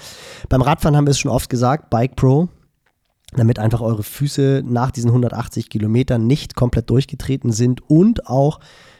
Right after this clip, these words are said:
damit die halt einfach eine optimale Kraftübertragung hat. Also nicht nur Fred Funk hat die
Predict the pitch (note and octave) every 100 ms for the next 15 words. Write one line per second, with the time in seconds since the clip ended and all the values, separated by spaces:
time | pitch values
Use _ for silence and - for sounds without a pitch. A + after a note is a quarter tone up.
0 | - A2+ C3 C#3 B2+ A2+ A#2+ A#2 G#2+ -
1 | B2 A#2 A2+ - - G#2+ G#2 - G2 G2+
2 | A2 C#3+ - - - G#2 G2+ G#2+ G#2+ G#2
3 | - - - - A#2+ - A#2 - A#2 -
4 | C#3+ D3+ C#3 - C#3 C#3